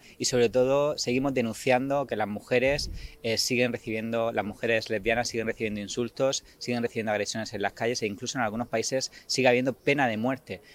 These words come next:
Eso es algo muy fuerte que tenemos que seguir luchando contra ello. Seguimos, tenemos que seguir defendiendo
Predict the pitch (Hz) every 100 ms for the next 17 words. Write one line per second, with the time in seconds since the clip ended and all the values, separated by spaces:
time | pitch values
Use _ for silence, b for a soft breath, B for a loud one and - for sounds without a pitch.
0 | - 120 120 120 117 110 - 120 - 120
1 | 104 104 110 117 - 107 104 104 113 104
2 | 104 98 104 104 117 139 B B - 120
3 | 127 - - 120 127 131 127 127 120 120
4 | 113 107 123 135 120 92